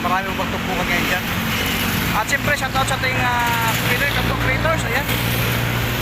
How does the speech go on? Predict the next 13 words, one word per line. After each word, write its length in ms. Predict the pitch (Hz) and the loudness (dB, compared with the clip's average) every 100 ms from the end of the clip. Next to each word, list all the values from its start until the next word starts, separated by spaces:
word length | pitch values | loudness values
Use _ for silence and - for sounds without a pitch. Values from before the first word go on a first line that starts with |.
| - - | -2 0
At 240 | 175 240 262 | 2 0 2
siyempre, 320 | 294 - 330 330 | 0 0 0 2
sa 160 | 269 269 | 0 0
ating 160 | 277 | 0
mga 240 | 277 277 277 269 262 262 262 233 196 | 0 2 2 2 2 2 0 0 0
O 40 | 277 | 0
F 160 | 277 | 2
W 320 | 269 247 277 339 | 0 -2 0 0
sa 160 | 254 | 0
Saudi 400 | - - 233 254 | 0 2 2 2
Emirates, 400 | 254 - 220 320 208 | 0 0 0 -2 0
ayan, 140 | 233 226 | 0 0
isang, 240 | - 220 | 0 0